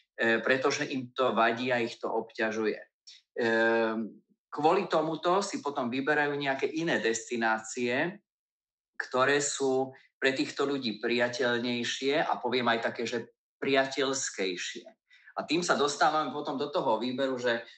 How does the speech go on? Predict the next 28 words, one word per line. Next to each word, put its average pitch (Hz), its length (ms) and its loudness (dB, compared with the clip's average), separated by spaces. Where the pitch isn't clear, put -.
dobre, 123 320 -2
čiže 101 240 -4
ja 123 160 2
sedím 131 320 -2
teraz 110 320 -4
v 147 80 2
Oslo, 135 720 0
e, 107 400 2
mám 113 320 0
nejaký 98 400 -4
rozpočet 117 480 -4
na 95 160 -4
tieto - 560 -8
svoje 101 400 0
ročné 110 400 -2
cesty - 320 -4
a 92 80 -2
vyberám 104 400 2
si, - 240 -8
kam 98 240 -2
cestujem. 143 720 -2
A 95 160 -2
to 107 80 -8
Slovensko 165 560 0
v - 40 -10
podstate 151 520 0
je 143 240 4
niekde 143 440 -2